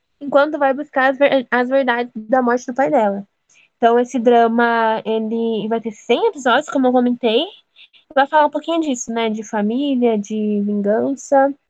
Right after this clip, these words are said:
desses sentimentos aí. E é isso. Gente, eu acho que cem episódios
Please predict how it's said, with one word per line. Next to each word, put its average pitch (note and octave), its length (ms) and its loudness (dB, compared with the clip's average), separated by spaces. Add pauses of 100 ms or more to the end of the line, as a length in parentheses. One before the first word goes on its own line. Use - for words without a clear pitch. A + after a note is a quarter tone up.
desses G#3+ 280 -4
sentimentos G#3+ 680 -4
aí. G#3+ 320 -4 (180)
E B3 140 -2
é E4+ 160 -2
isso. A3 340 -8 (420)
Gente, A3+ 400 2
eu A3+ 140 2
acho A3+ 320 0
que A#3 880 0 (100)
cem - 360 -4
episódios G#3+ 600 0